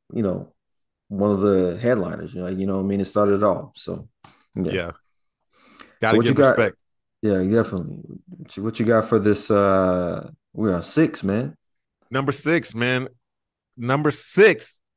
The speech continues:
Speaker 2: on the top ten M C U Marvel movie list. Spider-Man,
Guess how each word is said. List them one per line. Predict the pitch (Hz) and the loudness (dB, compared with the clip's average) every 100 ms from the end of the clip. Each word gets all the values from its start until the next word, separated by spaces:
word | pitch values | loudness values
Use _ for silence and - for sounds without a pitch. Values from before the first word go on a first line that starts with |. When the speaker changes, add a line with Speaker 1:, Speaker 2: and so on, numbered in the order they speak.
| _ | _
Speaker 2:
on | 165 185 | 0 2
the | 151 | 0
top | 135 147 139 | -2 -2 -4
ten | 143 127 117 | -6 -10 -10
M | 127 | -12
C | 113 - | -10 -6
U | 120 113 113 90 - _ - | -2 2 2 0 -6 _ -6
Marvel | 117 107 95 | 0 0 0
movie | 101 101 95 | -6 -8 -8
list. | 98 113 113 - - 147 - _ _ _ _ _ _ _ _ | -4 -4 -4 -10 -20 -20 -20 _ _ _ _ _ _ _ _
Spider-Man, | - 160 190 156 127 95 | 0 4 4 4 2 0